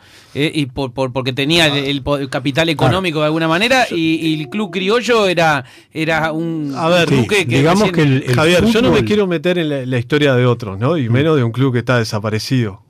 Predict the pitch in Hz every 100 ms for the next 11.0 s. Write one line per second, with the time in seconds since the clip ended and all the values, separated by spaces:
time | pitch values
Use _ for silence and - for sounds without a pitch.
0 | _ - 101 92 - - 143 127 123 113
1 | - 143 143 135 127 120 117 110 110 113
2 | 139 139 113 107 107 104 104 107 - 131
3 | 135 131 147 214 220 165 135 117 113 113
4 | 113 113 113 139 139 117 104 - 156 151
5 | 123 110 104 104 95 - 98 123 147 131
6 | 104 95 - 135 156 104 117 110 110 180
7 | 147 156 175 208 139 - - 120 113 135
8 | 131 156 190 202 214 208 196 170 127 123
9 | 123 123 123 123 - 170 175 180 160 135
10 | 123 117 113 120 120 120 143 127 120